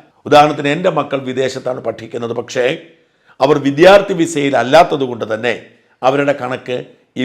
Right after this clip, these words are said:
ലിസ്റ്റിൽ പെടണമെന്നില്ല. രണ്ട്, വിദേശത്ത് പോയി അഞ്ചോ ആറോ വർഷം കഴിയുമ്പോൾ ആ രാജ്യത്തെ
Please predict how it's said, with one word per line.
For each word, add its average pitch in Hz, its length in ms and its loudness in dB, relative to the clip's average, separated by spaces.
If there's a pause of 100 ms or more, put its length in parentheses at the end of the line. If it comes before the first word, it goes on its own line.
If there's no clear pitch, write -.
ലിസ്റ്റിൽ 120 360 -6
പെടണമെന്നില്ല. 127 540 -2 (560)
രണ്ട്, 202 400 4 (720)
വിദേശത്ത് 220 600 6
പോയി 135 260 0 (300)
അഞ്ചോ 151 300 0
ആറോ 139 240 0
വർഷം 131 320 -10
കഴിയുമ്പോൾ 117 480 -4 (600)
ആ 139 100 2 (100)
രാജ്യത്തെ 147 300 0